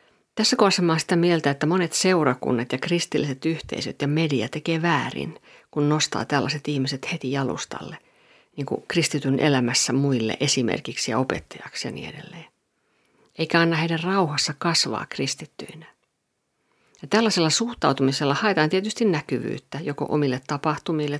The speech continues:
tai, tai muille omille jutuille. Ajatellaan, että no sehän vetää väkeä.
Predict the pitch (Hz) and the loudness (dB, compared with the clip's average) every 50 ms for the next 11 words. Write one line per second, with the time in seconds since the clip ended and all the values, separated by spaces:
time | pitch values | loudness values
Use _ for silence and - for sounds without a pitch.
0 | - _ - 135 131 131 135 - - - - _ _ - 143 135 131 135 131 127 | -6 _ 0 0 0 0 -2 -6 -14 -20 -20 _ _ -2 0 2 2 2 2 2
1 | 120 117 - 123 120 117 110 107 - 127 139 - - 92 85 - 160 - - - | 2 2 2 2 2 0 -2 -4 -6 -8 -8 -6 -6 -6 -6 -8 -10 -12 -14 -20
2 | - - - - - - _ - 156 147 143 147 151 143 131 123 131 - 151 - | -20 -20 -20 -20 -20 -18 _ 0 2 2 2 2 2 2 2 2 0 0 -2 -2
3 | 175 175 185 190 202 190 - - 196 196 196 196 190 - - - - - | -2 -2 -2 -2 -4 -6 -6 -6 -4 -4 -4 -6 -6 -6 -8 -8 -8 -10